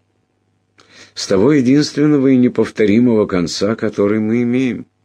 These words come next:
Отправишься в Холоме, посидишь в этой камере. Нарвешься на неприятности, узнаешь, что там творится.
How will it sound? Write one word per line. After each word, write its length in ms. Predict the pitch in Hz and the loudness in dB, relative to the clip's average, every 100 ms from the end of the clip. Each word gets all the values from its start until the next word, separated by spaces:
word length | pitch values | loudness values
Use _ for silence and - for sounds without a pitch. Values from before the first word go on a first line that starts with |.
| _ _ _ _ _ | _ _ _ _ _
Отправишься 800 | 80 78 98 104 101 90 - 87 | -6 -4 -2 0 0 -2 -2 -4
в 80 | - | -4
Холоме, 540 | - 85 82 76 87 | -4 0 0 0 -4
посидишь 640 | 82 98 - 80 76 82 78 | -4 -6 -4 -4 -4 -6 -6
в 80 | 69 | -6
этой 240 | 73 78 | -6 -8
камере. 540 | - 55 50 50 50 - _ _ _ _ _ | -8 -8 -8 -12 -14 -20 _ _ _ _ _
Нарвешься 680 | 85 87 90 107 95 - | -2 0 2 2 0 -4
на 80 | 92 | -2
неприятности, 840 | 90 82 82 87 92 95 95 - | -2 -2 -2 -2 -2 -4 -10 -2
узнаешь, 560 | 101 87 69 80 82 82 | 0 0 -2 -4 -4 -4
что 180 | - 78 | -4 -6
там 240 | 78 73 | -4 -8
творится. 640 | 71 67 65 57 - - | -6 -6 -6 -8 -12 -18